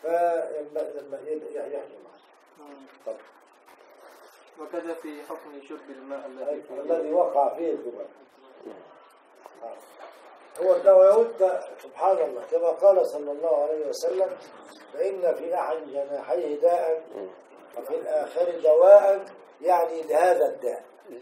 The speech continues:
Speaker 1: يعني لو وقعت الذبابة بشيء، لو أنت غمستها بإيدك كده، يبقى الداء اللي فيها قالوا إيه؟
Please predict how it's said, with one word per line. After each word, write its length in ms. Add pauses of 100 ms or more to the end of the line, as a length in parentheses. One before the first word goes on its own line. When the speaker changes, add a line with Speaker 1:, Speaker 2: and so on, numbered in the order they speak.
(560)
Speaker 1:
يعني 160
لو 200
وقعت 420
الذبابة 640 (1040)
بشيء، 480 (520)
لو 140
أنت 160
غمستها 640
بإيدك 380
كده، 280 (1040)
يبقى 460 (320)
الداء 480
اللي 200
فيها 460 (520)
قالوا 280
إيه؟ 320